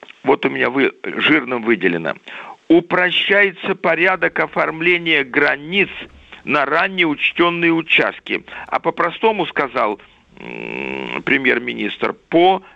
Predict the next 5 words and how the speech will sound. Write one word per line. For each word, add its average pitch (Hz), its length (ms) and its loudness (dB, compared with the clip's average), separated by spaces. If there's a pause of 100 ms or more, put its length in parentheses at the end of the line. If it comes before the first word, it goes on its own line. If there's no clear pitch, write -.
(140)
линии 165 640 2 (200)
забора. 101 560 -2 (240)
Вот 175 240 0
почему 175 540 0 (100)
я 139 300 2